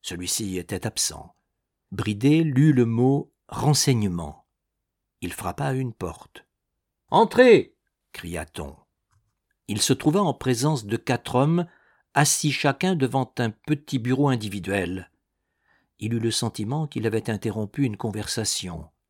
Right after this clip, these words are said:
Ces hommes l'examinèrent. Bridet s'approcha de celui qui était le plus près de la porte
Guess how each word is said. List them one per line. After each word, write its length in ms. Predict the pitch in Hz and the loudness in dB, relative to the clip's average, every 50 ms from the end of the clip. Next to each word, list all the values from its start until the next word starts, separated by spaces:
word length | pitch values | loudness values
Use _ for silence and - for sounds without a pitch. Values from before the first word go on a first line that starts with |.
| _ _ _ _ _ _ _ _ _ _ | _ _ _ _ _ _ _ _ _ _
Ces 380 | - - - 107 107 110 110 123 | -8 -6 -4 -4 -2 0 2 2
hommes 440 | 135 135 139 139 135 135 135 139 - _ _ _ _ | 2 2 2 0 0 -2 -4 -6 -8 _ _ _ _
l'examinèrent. 1200 | - - - 117 107 117 151 143 131 107 87 82 78 73 73 71 - - - - _ _ _ _ _ _ _ _ _ _ _ _ _ _ _ | -8 -6 -6 -4 -2 -2 -2 -2 -2 -4 -6 -8 -8 -10 -12 -12 -14 -18 -20 -20 _ _ _ _ _ _ _ _ _ _ _ _ _ _ _
Bridet 500 | - - - - 101 92 95 117 123 127 | -14 -8 -6 -4 -4 -2 2 4 4 4
s'approcha 540 | - - 117 92 - - 113 104 - 127 117 | 4 2 0 -2 -4 -4 -4 -2 0 -2 -2
de 140 | 110 107 107 | -2 -4 -4
celui 420 | - - 110 98 101 117 123 113 | -4 -4 -4 -4 -4 -4 -6 -6
qui 140 | - - 107 | -4 -6 -6
était 200 | 101 - - 113 | -4 -2 -2 -4
le 100 | 110 104 | -4 -4
plus 200 | - - 113 107 | -8 -8 -10 -8
près 220 | - - 113 104 | -6 -6 -6 -6
de 80 | 95 110 | -4 -6
la 100 | 110 113 | -8 -8
porte 480 | - - 180 185 - - - - - | -4 -2 -2 -2 -2 -4 -10 -8 -8